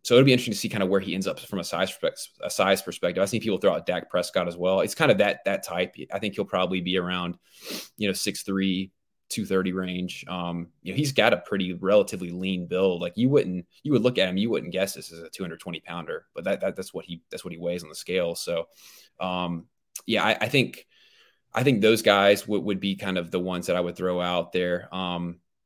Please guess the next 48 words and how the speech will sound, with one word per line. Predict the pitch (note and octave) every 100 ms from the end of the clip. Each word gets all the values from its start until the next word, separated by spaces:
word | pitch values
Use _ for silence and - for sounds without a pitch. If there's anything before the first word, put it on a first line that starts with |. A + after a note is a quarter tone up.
| _ _ - - -
you | F#2
know, | E2+
I, | C2+ A1 C#2+ -
I | F#2
think, | - F#2+ - - _ _
I | G2
think, | A2+ - - _ _ _ _ _ _ _ _ _ _ -
you | F#2
know, |
a-, | E2+ G#2 G#2+
as | G2+ -
from | - A2
a | G2 - _ _ _ _ _ -
upside | - - A2 G#2+
perspective, | G#2 - G#2+ G#2+
I | F#2
think | G2 F#2+
you |
would | F#2+
maybe | E2+ F#2
go | F2+ F#2
with | F2+
Watson. | F2+ F#2 - F#2 F2+ F2+
From | F2+ F2+
a | F2 - _ _ _
body | F#2+ G2
type, | E2+ G2 F2+ F2 -
probably | F#2+ F2+ F2 F2
Trey | - F2+
Lance. | F2 F2+ F2+ E2+ - -
And | F#2
I | F2
think | F2 D2
just | - -
as | F#2 -
a |
high | - F#2
school | - F2
player, | - F2 F2
it | -
probably | F2 E2+
reminds | E2 E2+
me | E2
the | E2
most | E2 D#2
of | C2+
Jalen | C#2+ C#2 -
Hurts. | A#1+ - -